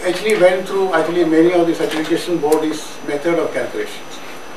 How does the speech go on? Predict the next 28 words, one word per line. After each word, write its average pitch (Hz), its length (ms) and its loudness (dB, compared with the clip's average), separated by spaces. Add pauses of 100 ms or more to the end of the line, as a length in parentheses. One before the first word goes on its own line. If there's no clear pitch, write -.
(380)
There 175 160 8
are 214 180 10
some 208 180 2
certification 190 580 0
bodies 170 300 6
says 160 440 2 (200)
that 160 340 4 (100)
if 196 480 -6 (920)
a 156 60 2
party 165 320 4
is 156 120 0
applying 170 420 4
for 165 220 4
nine 160 300 4
thousand 190 400 0
one - 300 4
plus - 340 0
premix 180 500 -4
concrete 165 540 4 (480)
certificate, 165 600 4 (200)
certificate 170 680 4
of 156 160 2
conformity, 151 680 0 (500)
then 196 420 6
they 175 180 6
will 170 140 2
calculate 175 500 4
the 180 100 0